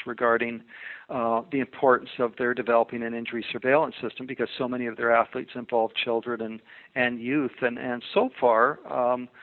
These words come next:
it's been a bit disappointing. There hasn't been a lot of progress made, and it seems that their major concern is that the injury data would be published or could be published. And, and it seems almost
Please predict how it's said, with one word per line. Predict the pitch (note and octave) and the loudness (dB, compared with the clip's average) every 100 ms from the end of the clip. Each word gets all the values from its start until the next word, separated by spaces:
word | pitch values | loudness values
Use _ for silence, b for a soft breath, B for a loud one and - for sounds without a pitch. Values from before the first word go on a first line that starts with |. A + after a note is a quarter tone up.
| B B B | B B B
it's | C#3 B2 - | -4 -4 -4
been | D3 C#3 | -4 -2
a | |
bit | B2+ D#3 - | 4 4 4
disappointing. | C3+ - - D3+ F3+ F#3 A#2 A2 | 0 -2 -4 -4 -4 -4 -6 -2
There | A#2 | -2
hasn't | B2 C#3+ C3+ | 0 -2 -4
been | C3+ | -4
a | B2 | 2
lot | B2 C#3 | 6 6
of | D#3+ | 6
progress | - B2 A2+ A#2 G#2+ - | 2 2 2 2 0 -4
made, | A2+ A#2+ B2+ | -4 -2 0
and | A#2+ | -2
it | B2+ A#2+ - | -4 -8 -10
seems | C3+ C3 B2+ | -10 -8 -6
that | C3 - | -6 -2
their | A#2 A#2 _ b - | -2 -2 _ b 0
major | D3 F3+ D3+ | 2 2 0
concern | - - B2+ A#2+ | -2 -2 0 2
is | B2+ A2+ - | 0 -4 -2
that | B2 - | -2 0
the | C3 B2 C3+ | -4 -4 -4
injury | C3+ C3 C3 B2 | -6 -2 -2 0
data | B2 A#2+ A#2+ A#2 | 4 4 4 2
would | B2 B2 | -2 -2
be | B2+ | 2
published | C#3+ D#3+ A#2+ A2 - | 4 6 4 -2 0
or | A2 | 0
could | A2+ E3 E3+ | 2 0 0
be | A#2+ | -6
published. | - A2+ A2 - - - B B B B - | -2 -2 -2 -6 -8 -12 B B B B -4
And, | B2+ A#2+ A#2+ B2 | 0 0 -2 -8
and | - B2+ B2 | -8 -8 -6
it | C3+ - - | -6 -8 -10
seems | C3 A#2 | -8 -4
almost | A#2 A#2+ A#2 | -4 -2 -4